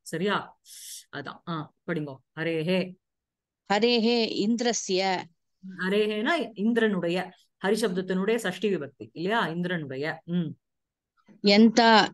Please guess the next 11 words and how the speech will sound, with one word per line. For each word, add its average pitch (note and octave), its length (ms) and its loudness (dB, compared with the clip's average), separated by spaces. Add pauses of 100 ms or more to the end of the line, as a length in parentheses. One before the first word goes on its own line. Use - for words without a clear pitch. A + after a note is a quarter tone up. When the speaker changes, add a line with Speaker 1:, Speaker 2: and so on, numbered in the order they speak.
(240)
Speaker 2:
சாரதிஹி. F#3+ 880 6 (240)
Speaker 1:
யந்தான A3 500 -2
சாரதிஹி, F3+ 540 -2 (280)
அந்த D#3 420 -8 (180)
தேரோட்டி. G3 420 2 (200)
ம். F3 220 -4 (180)
அவர் E3 220 -6
பேர் A3 220 0
மாதலிஹி. D#3+ 600 -4 (420)
Speaker 2:
மாலதி-, G#3 440 2
மாதலிஹி. F#3+ 840 0